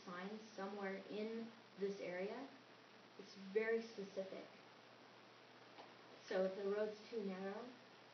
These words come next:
to share two people riding side by side or driving and biking or skating or whatever side by side, they'll put that out there to warn drivers and warn bicyclists, "This is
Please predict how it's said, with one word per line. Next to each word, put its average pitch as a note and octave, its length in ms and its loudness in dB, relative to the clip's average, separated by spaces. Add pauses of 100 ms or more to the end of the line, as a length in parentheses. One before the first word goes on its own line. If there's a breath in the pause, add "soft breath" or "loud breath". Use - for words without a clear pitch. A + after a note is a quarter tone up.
(120)
to F#3 40 0 (140)
share G3 300 4 (720)
two G#3+ 80 -4 (100)
people G3+ 220 2
riding G3 260 6 (140)
side G3+ 180 0
by F#3 80 2 (140)
side F#3+ 240 2
or F#3 80 2 (100)
driving F#3+ 380 2 (340)
and F3+ 200 -6 (200)
biking F#3+ 320 2
or F3+ 80 -4 (140)
skating F#3+ 320 2 (100)
or F3 40 -4 (120)
whatever F#3 380 2 (180)
side F#3+ 220 4
by F#3 80 4 (100)
side, F#3+ 220 4
they'll F3+ 240 -2
put A#3 160 6
that G3+ 180 4
out G3+ 220 8
there A#3 180 0 (600)
to A#3 100 10
warn A#3 320 8
drivers A3 640 6
and G3 60 2 (120)
warn G3+ 240 2
bicyclists, F#3+ 560 0
"This F#3+ 200 2
is F#3 80 0